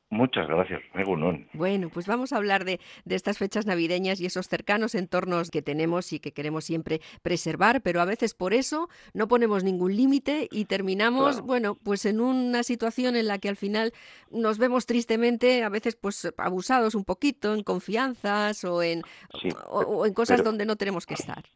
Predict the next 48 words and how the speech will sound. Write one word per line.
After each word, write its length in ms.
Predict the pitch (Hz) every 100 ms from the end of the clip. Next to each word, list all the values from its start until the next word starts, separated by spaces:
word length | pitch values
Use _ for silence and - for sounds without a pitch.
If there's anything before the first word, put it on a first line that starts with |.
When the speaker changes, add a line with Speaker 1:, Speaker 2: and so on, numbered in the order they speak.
| _ _ _ - -
Speaker 1:
Pero 140 | 87
¿sabes 200 | 98 110
dónde 200 | 123 113
tenemos 260 | 107 98 95
que 80 | 87
empezar? 280 | 82 104
En 100 | 85
lo 100 | 73
que 100 | 67
tú 100 | -
has 140 | 80 60
dicho, 240 | 69 -
en 100 | 65
que 100 | -
son 200 | 71 98
fechas 360 | - 110 90 85
en 100 | 80
las 100 | 71
cuales 220 | 90 87 90
las 140 | 85
emociones 540 | 78 76 104 92 71 - - - - -
realmente 420 | - 80 85 90 95
están 200 | 92 82
muy 160 | 82
avivadas. 520 | 69 65 65 65 57 - - _ _
O 40 | -
sea, 160 | 80 -
en, 200 | 78 69
sin 140 | - 73
lugar 240 | 69 87
a 40 | 92
dudas, 280 | 95 101 87
es 80 | 82
la 100 | 85
época 240 | 87 85
más 200 | 82 82
emocional 440 | 76 69 76 71 65
del 160 | 65
año. 280 | 64 62 58 - - -
Speaker 2:
Sí. 60 | 151 - -
Speaker 1:
Y 100 | 85
es 80 | 87
la 120 | 78
época 320 | - 90 90
donde 400 | 90 78 78 85
todo, 440 | 85 80 80 87 -
pues, 140 | 85 -
parece, 420 | 78 76 98